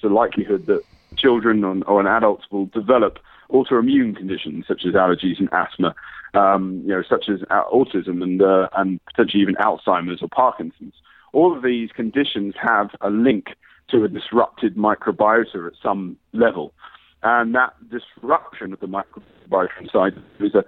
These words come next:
a breakdown of the symbiotic relationships between you and your bacteria. In much the same way, the building and the building operator have a symbiotic relationship <laughs> with the bacteria in the building. Um, you know,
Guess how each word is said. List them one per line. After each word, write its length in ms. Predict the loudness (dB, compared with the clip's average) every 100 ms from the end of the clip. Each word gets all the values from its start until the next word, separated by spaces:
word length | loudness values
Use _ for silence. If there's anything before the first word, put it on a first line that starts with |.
| _
a 80 | 0
breakdown 520 | 2 2 0 -4 -4
of 100 | -6
the 100 | -8 -4
symbiotic 460 | 0 2 2 0 -4
relationships 680 | 0 2 2 0 -8 -10 -12
between 320 | -6 -4 0
you 260 | 4 4 4
and 80 |
your 100 | 0
bacteria. 520 | 0 -2 0 0 0 -8 _ _ _ _ _ _ _ _ _ -2
In 100 | 0
much 160 | 0 -2
the 100 | -8 -2
same 240 | -2 -2
way, 380 | 0 -2 -2 -8 -12 _ -16
the 80 |
building 600 | 2 4 4 2 -4 -10 -12 -8
and 120 | -6
the 40 |
building 380 | 0 2 2 2
operator 600 | 0 2 0 0 -2 -2 -4 _ _
have 220 | 0 2 0
a 60 |
symbiotic 640 | -4 -4 0 2 0 -4 -4
relationship 640 | -2 -2 -4 -6 -6 -6 -6
<laughs> 80 | 0
with 160 | 0 2
the 80 | 0
bacteria 600 | 0 0 0 2 2 0
in 80 |
the 80 | 0
building. 420 | 4 4 4 -2 -12 _ _ 0
Um, 340 | 2 2 -2 -6
you 100 |
know, 60 | -10